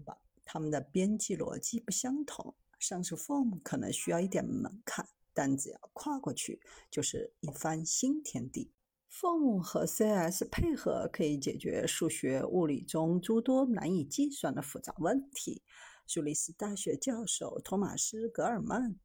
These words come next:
就在过去的二十年中取得的大多数高精度结果，很大程度上都依赖于 FORM。高能物理学助理教授马特·冯·西佩尔的一位同事，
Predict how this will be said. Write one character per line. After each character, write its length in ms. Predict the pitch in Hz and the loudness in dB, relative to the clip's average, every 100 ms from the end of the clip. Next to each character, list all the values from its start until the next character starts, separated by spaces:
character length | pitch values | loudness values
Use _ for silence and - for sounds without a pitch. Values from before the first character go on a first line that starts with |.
| - | -8
就 120 | 139 | -6
在 300 | - 87 - | -4 -6 -6
过 160 | - 185 | -2 -2
去 160 | - | -2
的 80 | - | -4
二 220 | - 254 285 | -2 -2 -2
十 160 | - | -4
年 240 | - - 139 | -4 -4 -2
中 320 | 190 208 233 | 0 2 2
取 180 | - 135 | 0 -4
得 160 | - | -4
的 120 | 175 | -6
大 200 | 165 185 | -2 0
多 160 | 156 202 | 2 0
数 340 | - 165 - - | 0 -4 -6 -4
高 280 | 170 185 226 | -2 0 0
精 200 | 233 233 | 2 4
度 120 | 247 | 4
结 240 | - 143 165 | 2 0 0
果， 240 | - - _ - - | -2 -4 _ -20 -16
很 380 | - - 165 117 - | -6 -4 -4 -8 -8
大 180 | 330 330 | -6 -4
程 220 | - 151 | -6 -8
度 160 | - 170 | -10 -6
上 240 | - - _ _ | -6 -6 _ _
都 200 | 156 151 | 2 2
依 120 | 151 | 2
赖 200 | 151 151 | 0 -2
于 140 | 151 | -2
FORM。 540 | 147 - 226 214 180 190 - _ _ _ _ - | -4 -2 -4 -4 -6 -10 -16 _ _ _ _ 2
高 160 | 339 320 | 4 6
能 260 | 226 240 | 4 4
物 140 | 269 302 | 4 4
理 160 | 196 | 4
学 500 | - - 143 139 147 | 2 0 2 4 2
助 160 | - 180 | 0 0
理 100 | 151 | -2
教 320 | - 233 226 | -2 -2 0
授 320 | 190 - 131 131 | -2 -2 0 0
马 240 | 135 90 | 0 -2
特· 320 | 139 170 120 | -2 -2 -2
冯· 380 | - - 127 123 151 | -4 -4 -4 -2 -2
西 200 | - 202 | -2 -4
佩 180 | - | -2
尔 240 | 302 240 151 | -2 -2 -4
的 160 | - | -4
一 100 | - | -4
位 140 | - - | -4 -4
同 320 | - 165 170 170 | -8 -12 -10 -4
事， 420 | - - - | -2 -2 -6